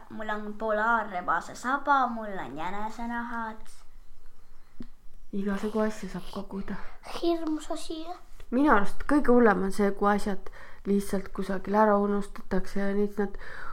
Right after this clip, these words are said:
Speaker 2: kurvastavad ja koguvad tolmu.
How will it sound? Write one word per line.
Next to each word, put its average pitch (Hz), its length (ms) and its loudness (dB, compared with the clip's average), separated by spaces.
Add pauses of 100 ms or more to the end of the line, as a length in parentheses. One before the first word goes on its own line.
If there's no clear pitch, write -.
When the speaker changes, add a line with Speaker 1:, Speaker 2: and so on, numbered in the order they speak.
(140)
Speaker 2:
kurvastavad 190 960 6
ja 196 240 -4 (560)
koguvad 196 580 -2
tolmu. 202 480 2